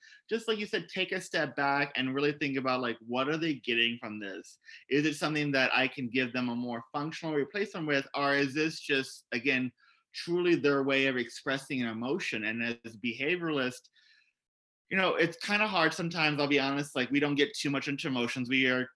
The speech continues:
you know, we are portrayed as those very, you know, strict, by the book kind of people. But I always think about, like, if this is an emotional outlet for that child, I don't wanna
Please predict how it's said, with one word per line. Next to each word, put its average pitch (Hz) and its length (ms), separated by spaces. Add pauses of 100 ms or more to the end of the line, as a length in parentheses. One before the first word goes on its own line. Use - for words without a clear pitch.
(100)
you 139 100
know, 127 140
we 135 160
are 135 180
portrayed 143 340
as 131 120
those 123 180
very, 127 240
you 120 200
know, 107 420 (680)
strict, - 720
by 127 180
the 123 120
book 123 260
kind 127 140
of 123 60
people. 135 220
But 123 280
I 170 220
always 170 400
think 147 240
about, 139 240
like, 120 220 (400)
if 156 200
this 202 240
is 233 140
an 185 120
emotional 131 880
outlet 120 520
for 120 100
that 110 180
child, 107 300 (120)
I 151 100
don't 165 180
wanna 120 160